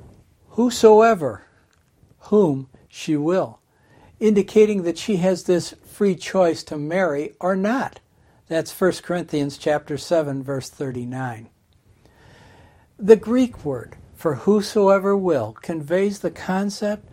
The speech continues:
of the individual's will, his intention, his resolve, if you will, his purpose, his choice. In the New Testament also, the word believe is very important.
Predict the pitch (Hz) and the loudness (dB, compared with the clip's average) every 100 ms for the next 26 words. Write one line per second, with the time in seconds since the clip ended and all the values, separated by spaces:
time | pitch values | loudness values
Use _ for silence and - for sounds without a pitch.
0 | - - - 160 151 156 165 - 208 220 | -20 -20 -6 -4 0 0 -2 -2 0 2
1 | 220 165 196 226 185 208 208 - 151 143 | 2 4 4 4 2 0 -2 -6 -4 0
2 | 165 196 233 247 - 156 139 143 131 - | 4 4 2 -2 -10 -8 -4 -4 -4 -4
3 | 196 - 220 226 202 220 190 226 226 233 | -4 -4 -2 -4 -2 -4 -4 -6 -4 -2
4 | 214 165 - 151 131 123 107 - - - | -2 -4 -4 -4 -4 -6 -8 -14 -20 -20
5 | - - 202 - - 214 208 135 - - | -14 0 0 0 0 0 0 -6 -14 -20
6 | _ _ _ _ _ _ _ _ - 196 | _ _ _ _ _ _ _ _ -4 -2
7 | 190 - - 143 110 85 - - _ _ | -2 -8 -4 -2 -2 -6 -16 -18 _ _
8 | _ _ _ _ _ _ _ _ _ _ | _ _ _ _ _ _ _ _ _ _
9 | _ - 190 185 175 165 175 165 175 202 | _ 2 2 4 -2 0 0 2 4 4
10 | 214 170 143 175 208 - 143 156 180 185 | 2 -4 4 4 4 0 -2 0 0 0
11 | 165 185 208 226 143 - 175 131 143 185 | 0 2 2 2 0 -4 -6 -4 0 2
12 | 170 156 - 185 - 104 | 2 -2 2 2 0 -8